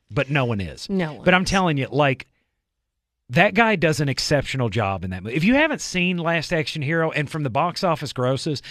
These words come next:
Speaker 1: a lot of you didn't.
Speaker 2: Speaking of Rickman, and I swear we're not gonna go an hour on this,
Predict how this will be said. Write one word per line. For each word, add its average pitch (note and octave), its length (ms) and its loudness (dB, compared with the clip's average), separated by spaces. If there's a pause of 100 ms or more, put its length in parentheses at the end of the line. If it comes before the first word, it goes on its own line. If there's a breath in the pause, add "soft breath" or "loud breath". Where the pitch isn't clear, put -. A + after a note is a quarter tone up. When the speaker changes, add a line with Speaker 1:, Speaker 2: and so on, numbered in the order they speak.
(140 loud breath)
Speaker 1:
a F3 80 -2
lot F3 220 4
of C#3+ 60 -2
you G#2+ 100 0
didn't. F2 420 -6
Speaker 2:
Speaking D#4 460 -4
of G3 140 -4
Rickman, E3+ 460 -8
and D#3 420 -6 (200)
I F3 60 -4
swear E3 760 -4
we're E3+ 140 -2
not E3+ 120 0
gonna D#3+ 140 0
go D#3+ 140 0
an D#3 100 0
hour C#3+ 280 -2
on C3 140 -10
this, - 240 -14